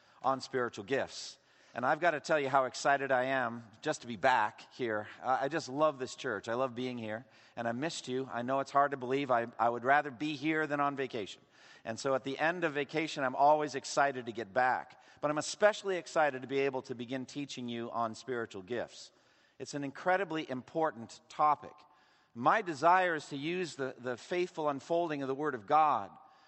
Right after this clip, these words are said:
to strengthen each of you to do your spiritual gift ministry.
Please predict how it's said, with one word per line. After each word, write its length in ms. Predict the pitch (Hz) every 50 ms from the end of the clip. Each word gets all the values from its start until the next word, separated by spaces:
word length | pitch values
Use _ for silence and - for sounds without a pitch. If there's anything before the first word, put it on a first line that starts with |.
| _ _ _ _ -
to 100 | - 139
strengthen 600 | - - - - 208 214 226 214 - 196 170 165 -
each 300 | 165 190 202 190 - -
of 140 | 180 156 131
you 200 | 139 160 160 147
to 160 | 120 - 143
do 160 | 127 123 156
your 180 | 160 156 143 139
spiritual 560 | 123 - - - 147 139 139 131 - - 123
gift 300 | 120 110 131 127 - -
ministry. 560 | 123 135 135 135 123 - - - 101 78 71